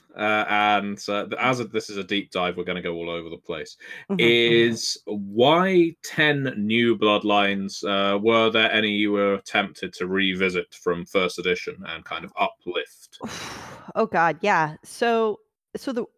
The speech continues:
Speaker 2: one of the reasons why I wanted new Bloodlines was because I don't think there's anything wrong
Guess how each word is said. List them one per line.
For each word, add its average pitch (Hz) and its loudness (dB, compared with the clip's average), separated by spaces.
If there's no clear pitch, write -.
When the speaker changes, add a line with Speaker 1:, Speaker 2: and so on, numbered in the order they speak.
Speaker 2:
one 285 0
of 349 0
the 349 -4
reasons 269 -4
why 226 2
I 214 2
wanted 202 -4
new 185 -6
Bloodlines 147 -8
was 175 -8
because 165 -6
I 202 2
don't 277 0
think 233 -4
there's 190 -4
anything 165 -6
wrong 160 -4